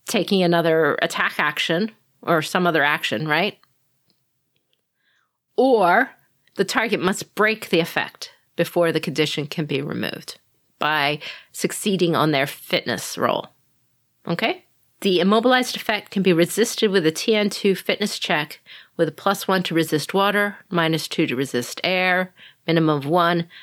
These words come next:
again, modified by plus one for every two bonus successes on the attack. So you're grappling them, you hang on to them, now you are sustaining. The next round,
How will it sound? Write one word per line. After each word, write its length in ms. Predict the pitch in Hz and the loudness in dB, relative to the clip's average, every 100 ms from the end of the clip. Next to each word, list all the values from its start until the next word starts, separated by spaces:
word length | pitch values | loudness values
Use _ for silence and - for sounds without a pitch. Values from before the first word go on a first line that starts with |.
| - | -4
again, 320 | 185 180 147 | -2 0 0
modified 480 | 156 165 165 170 160 | 2 2 2 0 0
by 100 | 156 | 0
plus 300 | 143 143 135 | 0 0 0
one 160 | 147 127 | -4 -2
for 140 | - | 0
every 200 | 139 135 | 0 -2
two 200 | 135 - | -4 -6
bonus 300 | - 123 135 | -2 -4 -4
successes 520 | - - - - - | -8 -8 -8 -8 -8
on 120 | - 117 | -6 -4
the 100 | 98 | -6
attack. 400 | - - - - - - - | -4 -6 -6 -12 -16 -16 -14
So 140 | - | -2
you're 200 | 160 190 | 2 2
grappling 560 | 226 226 226 226 220 208 | 2 2 2 2 2 4
them, 380 | 202 202 202 202 - - - | 4 4 2 -2 -10 -16 -6
you 240 | 185 202 | 0 2
hang 260 | 220 208 208 | 2 0 2
on 140 | 190 214 | 2 2
to 200 | 233 214 | 2 2
them, 480 | 208 196 190 190 180 _ _ _ _ _ - 165 - | 4 2 2 0 -2 _ _ _ _ _ -18 -18 -4
now 160 | 160 | 0
you 160 | 156 147 | 2 2
are 80 | 143 | 0
sustaining. 600 | 151 151 180 175 175 165 | -2 -2 0 0 0 0
The 120 | 156 | 0
next 340 | 208 262 - | 0 -2 -2
round, 480 | 220 208 190 175 185 | 0 2 2 2 0